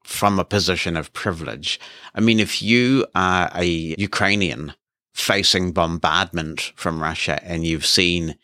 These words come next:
your friends die, your way of life decimated,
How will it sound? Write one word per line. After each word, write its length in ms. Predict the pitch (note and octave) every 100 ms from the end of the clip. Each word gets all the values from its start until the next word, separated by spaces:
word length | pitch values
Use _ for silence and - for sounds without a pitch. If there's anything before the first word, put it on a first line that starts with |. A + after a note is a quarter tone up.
| _ _
your 220 | F2+ E2
friends 500 | - F#2 F2+ F2+ E2
die, 600 | - D2+ D2+ D2+ D2+ D#2+ -
your 560 | - F#2+ E2+ D#2+ D#2 D2 - _ _ _
way 280 | G2 F#2 E2+
of 160 | F2 E2
life 400 | D#2 D#2+ D2 E2+
decimated, 840 | F2 D#2 F#2+ E2+ D#2 D2+ E2 D#2